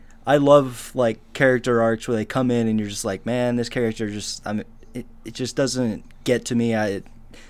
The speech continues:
I don't agree with him. I don't really like him. He's not gonna make my top twenty." Like, that's the way you first think of him, but then later on down the line, when they make a one eighty turn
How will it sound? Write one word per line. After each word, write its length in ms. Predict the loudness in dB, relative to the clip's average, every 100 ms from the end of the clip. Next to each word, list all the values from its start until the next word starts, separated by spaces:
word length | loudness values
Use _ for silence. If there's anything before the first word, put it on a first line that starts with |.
| -16 -6
I 80 | 4
don't 220 | 6 6
agree 280 | 4 4 6
with 200 | 4 2
him. 260 | 2 2
I 60 | 2
don't 180 | 2 2
really 200 | 2 2
like 300 | 2 2 0
him. 200 | 0 0
He's 140 | 0
not 180 | 0 0
gonna 140 | 0
make 220 | 0 0 -2
my 140 | -4
top 260 | -2 -2 -2
twenty." 380 | -6 -4 -4
Like, 340 | -4 -6 -6 -12 -20 -20 -20 -4
that's 220 | -2 0
the 80 | 0
way 120 | 2
you 140 | 2 0
first 360 | -2 -4 -2
think 200 | -4 -4
of 80 | -2
him, 160 | -2 -2
but 160 | -2
then 260 | -4 -2 -2
later 320 | 0 0 2
on 160 | 2 2
down 220 | 2 0
the 100 | 0
line, 320 | -2 -2 -2
when 100 | -4
they 80 | -4
make 200 | -2 -4
a 80 | -4
one 320 | -6 -4 -2
eighty 220 | 0 0 -2
turn 540 | -4 -2 -2 -4 -8